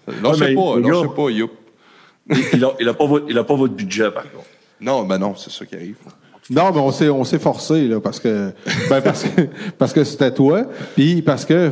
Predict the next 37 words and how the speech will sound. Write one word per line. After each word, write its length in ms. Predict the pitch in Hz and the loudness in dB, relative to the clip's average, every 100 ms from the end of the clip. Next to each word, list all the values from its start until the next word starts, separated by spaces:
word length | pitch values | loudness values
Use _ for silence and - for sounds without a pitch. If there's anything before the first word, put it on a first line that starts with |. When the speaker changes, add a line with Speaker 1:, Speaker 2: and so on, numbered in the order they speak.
| 123 | 2
Speaker 3:
il 420 | 120 117 117 113 | 2 2 2 2
fallait 260 | 110 123 135 | 0 0 2
commencer 380 | 147 127 120 156 | 2 0 0 -2
à 20 | |
installer 320 | 139 127 135 | 0 0 2
le 60 | 139 | 0
setup 320 | - 113 156 | -2 0 0
tout 60 | 151 | -2
de 40 | |
suite 240 | - 160 156 | -2 -2 2
pour 140 | 127 | 0
jeudi, 440 | 110 117 98 117 | 2 0 0 -2
tu 60 | 139 | -4
sais, 80 | 127 | -4
fait 120 | 113 | -2
qu'on 160 | 107 113 | 0 0
a 100 | 110 | 2
juste 220 | 131 - - | 0 -2 -6
pris 120 | 139 | -2
de 60 | |
l'avance 460 | 123 110 117 127 - | 0 0 -2 -4 -4
un 120 | 104 | -4
peu. 380 | 95 127 131 110 - - - - - - - - - - _ - | 0 0 2 -2 -6 -10 -10 -10 -10 -8 -8 -8 -20 -20 _ -8
Speaker 1:
Ben, 60 | 107 | -4
ça 180 | 131 | -2
va 140 | 123 180 | 0 0
être 80 | 139 | -2
fou, 180 | - | -4
même, 260 | 214 180 208 | 0 0 0
tu 120 | - | -4
sais, 140 | - 233 | -4 0
même 280 | 135 196 160 | 0 0 0
toi, 280 | - 135 | 0 0
Mike, 420 | 180 113 156 156 - - - | 0 0 0 -4 -16 -20 -16
ça 220 | - 98 | -8 -2
va 100 | 98 | 0
t'avoir, 400 | 117 104 104 120 | 0 0 0 0